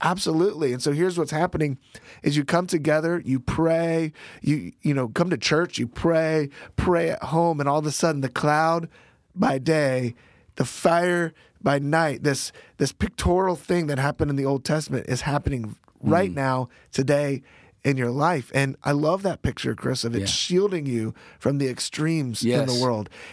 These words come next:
Speaker 1: And there is a, there's a great verse in here that I've, I've taken to my life and said, "No temptation is gonna overtake you," essentially.
Speaker 2: Yeah.
Speaker 1: Like, that extreme heat.
Speaker 2: Come on.
Speaker 1: Like, "I'm gonna die, it's gonna kill me." No,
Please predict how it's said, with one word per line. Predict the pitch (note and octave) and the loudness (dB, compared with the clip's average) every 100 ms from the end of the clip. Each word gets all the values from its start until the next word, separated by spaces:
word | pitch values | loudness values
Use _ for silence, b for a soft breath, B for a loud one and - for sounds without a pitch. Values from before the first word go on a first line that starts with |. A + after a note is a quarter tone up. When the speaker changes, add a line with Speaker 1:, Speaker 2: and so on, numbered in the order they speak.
| B | B
Speaker 1:
And | D#3+ F3+ - | 0 0 0
there | F#3 G3+ | 2 2
is | A#3 | 2
a, | A3+ - | 0 -2
there's | D#3+ G3 | -2 0
a | G3 | 0
great | C#3+ F#3+ - | 0 0 2
verse | D#3+ G3+ E3+ | 0 0 0
in | C#3+ | -2
here | C3 | -2
that | C3 | 0
I've, | C3+ A#2+ - | 0 -2 -2
I've | C3 A#2+ | -4 -2
taken | E3+ F3 F3 C3+ - _ _ _ _ _ _ _ _ _ - | -2 0 0 -4 -6 _ _ _ _ _ _ _ _ _ -4
to | - | 0
my | D#3+ C3+ | 2 2
life | D3 G#3 D3+ | 2 0 -2
and | C3 | -2
said, | C#3+ | 0
"No | D3+ G3+ | 2 0
temptation | - F3 F3 F3 F#3+ G#2 - b b b b | -2 -4 -2 -2 -2 -6 -10 b b b b
is | D3 | -2
gonna | F3+ E3+ | 0 2
overtake | E3+ F3+ F3+ G#3 | 0 0 -2 0
you," | C#3 | -2
essentially. | A2 G2+ A#2 - C#2+ - B | -4 -4 -6 -6 -10 -12 B
Speaker 2:
Yeah. | G#2+ G#2 | -2 0
Speaker 1:
Like, | E3+ F3 - | 0 0 -6
that | D3+ G3+ G3 A3 | -2 2 2 0
extreme | - - - G#3+ A3+ | -2 -4 -2 0 0
heat. | F#3+ G#3 G3 - | -2 -2 -2 -4
Speaker 2:
Come | - B2 | -2 -2
on. | G#2+ F2+ - | -2 -4 0
Speaker 1:
Like, | F3 E3 - - | 0 0 -12 -2
"I'm | G#3 G#3 G#3 - - | 0 0 -2 -12 -4
gonna | A3 G#3+ G#3 | -2 0 -4
die, | - G3 G3 F#3+ G3 | -4 -2 0 0 -2
it's | G3 - | -4 -4
gonna | G#3 G#3 | -2 -2
kill | F3 - G#3 G#3 G#3 | -4 -8 0 2 2
me." | G3 | -4
No, | D#3+ E3+ F3 A3+ A#3+ | -2 0 0 -2 -6